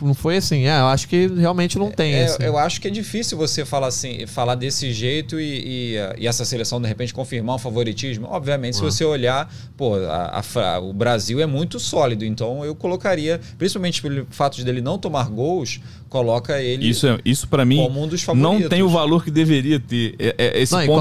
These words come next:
Speaker 1: Copa do
Speaker 3: forte
Speaker 1: Mundo.
Speaker 3: é muito importante, muito, crucial.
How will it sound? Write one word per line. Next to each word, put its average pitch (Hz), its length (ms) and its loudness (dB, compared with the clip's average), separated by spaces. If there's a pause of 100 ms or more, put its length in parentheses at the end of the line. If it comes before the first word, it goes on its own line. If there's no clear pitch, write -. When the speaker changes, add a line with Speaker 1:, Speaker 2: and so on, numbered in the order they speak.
Speaker 1:
Copa 170 120 4
do 160 60 8
Speaker 3:
forte 151 140 4
Speaker 1:
Mundo. 190 380 4 (140)
Speaker 3:
é - 80 -2
muito 208 380 4
importante, 113 560 -2
muito, 123 300 4
crucial. 110 500 0